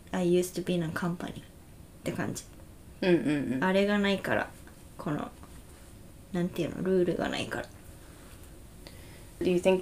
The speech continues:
Speaker 2: it, it fits you?
Speaker 1: I think so, but I really don't think so right now because <laughs> it's really difficult for me, but
Speaker 2: 本当に人を選ぶからね。
Speaker 1: people around me say,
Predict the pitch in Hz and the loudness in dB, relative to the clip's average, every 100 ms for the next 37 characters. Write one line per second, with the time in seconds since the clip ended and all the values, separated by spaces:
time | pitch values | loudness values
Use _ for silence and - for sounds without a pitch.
0 | 185 185 - - - - 180 - - - | 4 0 -8 -18 -4 6 6 4 -6 2
1 | 185 - 226 269 370 - - - - - | 2 6 6 8 6 2 -16 -18 -14 -12
2 | - - - - - - 226 226 254 277 | -12 -12 -14 -18 -20 -8 -2 2 8 8
3 | 285 196 175 - - 196 202 - - - | 8 6 4 4 2 6 6 4 -8 -18
4 | - - - 240 262 254 - - 220 262 | -18 -16 6 8 10 6 2 6 10 12
5 | 262 240 196 208 180 - - 220 277 - | 10 8 8 6 4 2 4 6 6 6
6 | 175 165 165 165 190 190 - - - 180 | 6 8 8 8 6 6 4 0 2 12
7 | 180 269 302 269 339 403 453 233 349 339 | 12 12 12 12 12 12 12 12 12 12
8 | 240 311 285 302 302 269 - 247 233 254 | 12 12 12 12 12 12 12 12 12 12
9 | 233 220 226 277 277 226 240 - 208 202 | 12 12 12 12 12 12 12 12 12 12
10 | 202 233 285 294 277 277 277 269 - - | 12 12 12 12 12 12 12 12 10 6
11 | - 214 220 254 262 202 180 185 185 - | 8 12 12 12 12 8 6 6 6 6
12 | 208 190 180 - | 10 12 12 6